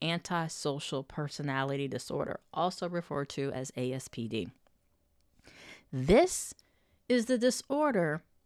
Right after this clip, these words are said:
that takes away the safety mechanism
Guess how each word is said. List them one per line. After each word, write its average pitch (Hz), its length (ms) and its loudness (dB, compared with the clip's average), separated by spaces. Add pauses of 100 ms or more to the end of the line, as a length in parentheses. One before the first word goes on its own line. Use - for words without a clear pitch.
(560)
that - 180 0
takes - 600 2 (100)
away 170 400 2
the 165 140 -4
safety 156 920 -2
mechanism 160 880 0